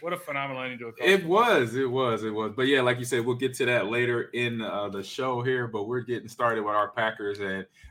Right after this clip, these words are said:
Speaker 2: um, actually, I'll be handing it off to you for the read here, uh, for BetOnline, our, our show sponsor that's been helping us out here.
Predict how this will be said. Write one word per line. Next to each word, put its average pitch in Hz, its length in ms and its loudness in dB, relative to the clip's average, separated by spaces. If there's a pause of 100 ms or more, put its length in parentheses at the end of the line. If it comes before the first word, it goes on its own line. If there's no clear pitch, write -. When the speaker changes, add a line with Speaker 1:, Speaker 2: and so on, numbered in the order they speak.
Speaker 2:
um, 101 260 -2
actually, 123 320 2
I'll 113 140 4
be 120 120 0
handing 123 240 2
it 123 40 4
off 120 180 2
to 123 60 -6
you 127 180 -2
for 120 220 -2
the 107 60 -2
read 120 340 -2
here, 113 320 0 (260)
uh, 104 220 -2
for - 180 -4
BetOnline, 120 560 4
our, 110 320 2
our 107 100 -2
show 120 240 -2
sponsor 123 600 0
that's 98 160 -6
been - 100 -6
helping 104 300 -6
us - 80 -16
out 110 160 0
here. - 160 -12